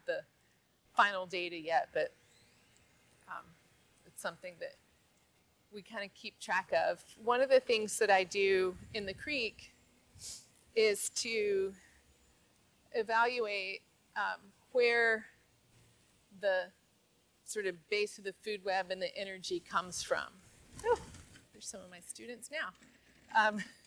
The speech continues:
<laughs> so I measure the net rate of primary production for the entire year, and then I measure the amount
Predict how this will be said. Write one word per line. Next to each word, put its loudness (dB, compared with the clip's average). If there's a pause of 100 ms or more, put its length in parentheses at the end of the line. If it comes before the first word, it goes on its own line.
(280)
<laughs> 0 (520)
so 4 (1600)
I 4
measure 0 (340)
the 6 (1500)
net -2 (120)
rate 0
of 2
primary -4
production -8 (180)
for -2
the -8
entire -6
year, -4 (760)
and -2
then 4
I 2
measure 2
the 0
amount 2